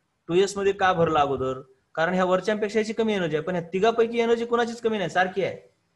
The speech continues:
म्हणून तुम्ही आता चार इलेक्ट्रॉन आहेत, पाचवा electron कुठेही भरू शकता. यस, शाबास पूनम, कुठेही भरा. मग असं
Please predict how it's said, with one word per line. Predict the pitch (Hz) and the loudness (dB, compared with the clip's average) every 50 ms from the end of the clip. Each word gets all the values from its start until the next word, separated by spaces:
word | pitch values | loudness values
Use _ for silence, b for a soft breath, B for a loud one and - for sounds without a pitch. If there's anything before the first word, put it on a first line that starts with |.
| _ _ _ _ _ - _ - - | _ _ _ _ _ -20 _ -18 -8
म्हणून | 123 127 131 151 180 202 202 - | -6 -4 -2 0 0 0 -2 -4
तुम्ही | 165 139 120 113 110 110 - - - - - - - _ _ _ _ _ _ _ _ _ | -6 -6 -6 -6 -8 -10 -12 -14 -18 -20 -20 -20 -20 _ _ _ _ _ _ _ _ _
आता | 113 113 - 131 | -14 -10 -8 -8
चार | - - 160 156 160 160 | -4 0 2 2 2 2
इलेक्ट्रॉन | 160 156 151 156 147 131 | 0 -2 -2 -2 -4 -4
आहेत, | 123 120 107 | -4 -4 -4
पाचवा | - - 147 143 - - 180 | 0 2 2 2 2 0 0
electron | 160 151 147 151 165 160 | 0 0 0 0 -4 -4
कुठेही | 147 147 131 113 151 151 | -4 -6 -6 -4 -4 -2
भरू | 127 120 113 113 | -2 -4 -6 -8
शकता. | - 107 - _ - - - _ _ _ _ _ _ _ _ _ _ - | -10 -14 -16 _ -20 -20 -20 _ _ _ _ _ _ _ _ _ _ -12
यस, | 110 113 123 131 139 139 135 - - | -6 -4 -2 0 0 -2 -2 -4 -8
शाबास | - 120 117 135 135 131 - | -8 -6 -2 -2 -4 -4 -4
पूनम, | - - 117 110 101 92 - _ _ _ _ _ _ _ _ - _ _ _ _ _ - | -10 -8 -8 -8 -8 -10 -14 _ _ _ _ _ _ _ _ -20 _ _ _ _ _ -8
कुठेही | 156 147 175 160 | -4 0 2 2
भरा. | 135 120 107 95 - - - - | 2 2 -2 -6 -8 -10 -12 -8
मग | 120 123 | -6 -6
असं | 127 - - | -6 -6 -10